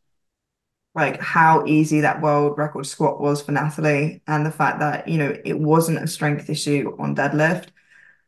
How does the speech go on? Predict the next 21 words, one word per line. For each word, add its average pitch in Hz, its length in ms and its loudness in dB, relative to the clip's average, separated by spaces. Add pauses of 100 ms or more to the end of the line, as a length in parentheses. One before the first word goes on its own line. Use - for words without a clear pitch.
(440)
Jad 175 360 4
is, 156 380 2 (280)
you 160 160 2
know, 131 280 -4 (360)
a, - 220 -4
a, 147 280 4
an 151 140 0
incredible 160 680 0
force. 147 800 -2 (600)
You 170 140 0
know, 151 280 0 (480)
gun 175 220 4
to 165 100 -2
my 156 140 2
head, 170 460 2 (800)
I 185 80 -2
might 190 200 0
say 175 140 -2
Natalie - 400 -4
right - 200 -8
now. - 360 -8